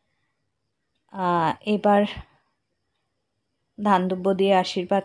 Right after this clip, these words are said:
করছে। আর আমার মেয়েও এই একজনের কাছ থেকেই বছরে একবার, আহ, প্রণামটা পেয়ে থাকে। আর দেখো প্রণাম করার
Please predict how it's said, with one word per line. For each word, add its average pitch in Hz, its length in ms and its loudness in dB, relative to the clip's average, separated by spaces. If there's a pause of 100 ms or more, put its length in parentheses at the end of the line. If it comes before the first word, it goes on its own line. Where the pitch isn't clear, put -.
করছে। 196 360 -4
আর 208 140 4
আমার 185 260 0
মেয়েও 185 420 -2 (100)
এই 214 180 4
একজনের 190 480 0
কাছ 185 320 -6
থেকেই 202 300 -4
বছরে 180 440 -2
একবার, 180 440 -2 (540)
আহ, 160 400 0
প্রণামটা 185 520 0
পেয়ে 175 280 0
থাকে। 180 360 -4
আর 202 120 -2
দেখো 190 220 -2
প্রণাম 196 560 -2
করার 202 300 2